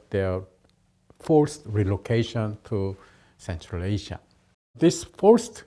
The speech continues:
relocation brought about one hundred twenty thousand Koryo saram from Russian Far East to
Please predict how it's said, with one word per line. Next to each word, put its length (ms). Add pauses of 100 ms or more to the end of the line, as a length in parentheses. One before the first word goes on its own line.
(140)
relocation 840
brought 420
about 420
one 300
hundred 420
twenty 300
thousand 640
Koryo 260
saram 460 (240)
from 540
Russian 340
Far 260
East 360 (420)
to 320